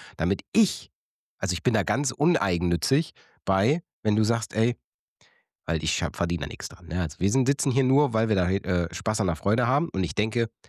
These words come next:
ähm, je mehr Leute uns zuhören, desto besser wird's, weil dann bekommen wir mehr Feedback. Und, äh, je mehr Feedback, desto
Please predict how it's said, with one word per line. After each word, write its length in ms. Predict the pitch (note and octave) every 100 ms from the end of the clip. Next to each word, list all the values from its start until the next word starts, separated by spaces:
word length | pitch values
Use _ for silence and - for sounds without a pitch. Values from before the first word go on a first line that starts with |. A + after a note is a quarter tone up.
| _ _ _ _
ähm, 220 | E2+ E2
je 200 | D#2+ E2
mehr 580 | D#2+ F2+ A2+ D3 D#3 E3+ - _ _
Leute 340 | G2 G#2 B2 G#2
uns 180 | F2
zuhören, 300 | - A#2+ G#2+
desto 180 | E2+ -
besser 320 | D#2+ D#2+ D#2
wird's, 240 | D2+ F#2+ -
weil 100 | C#3
dann 100 | C#3+
bekommen 320 | - C#3+ D3+
wir 60 | C3+
mehr 160 | G#2+
Feedback. 480 | - C3 - A#2 -
Und, 400 | - D#2+ D2+ - -
äh, 100 | D#2
je 160 | D2 D2+
mehr 160 | C#2+
Feedback, 460 | - G#2+ - F2+ -
desto 420 | F2 - D#2+ D2+